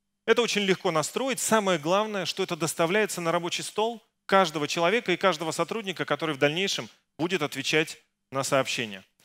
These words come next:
И представляя этот комплекс, мы даем полный комплект для сайта. Один онлайн-чат, до двенадцати сотрудников в очереди, количество сессий не ограничено, число пользователей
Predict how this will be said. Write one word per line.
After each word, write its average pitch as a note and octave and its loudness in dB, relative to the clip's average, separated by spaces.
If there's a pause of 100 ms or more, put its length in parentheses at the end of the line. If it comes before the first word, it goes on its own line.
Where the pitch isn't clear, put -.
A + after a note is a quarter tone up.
(640)
И F3 0
представляя A3 6
этот F3+ 0
комплекс, G#3 -2 (240)
мы G#3+ -2 (380)
даем D#3+ 0 (260)
полный F#3 2
комплект C#3+ 0 (280)
для E3 8
сайта. A#2+ 2 (300)
Один E3 6
онлайн-чат, E3+ 2 (640)
до A3 4
двенадцати G#3+ 0
сотрудников D3 0
в C3 -2
очереди, E3 -2 (300)
количество F#3+ 4
сессий A#2 -2 (120)
не D#3+ 0
ограничено, D#3+ -2 (1800)
число A3+ 2
пользователей D#3+ 2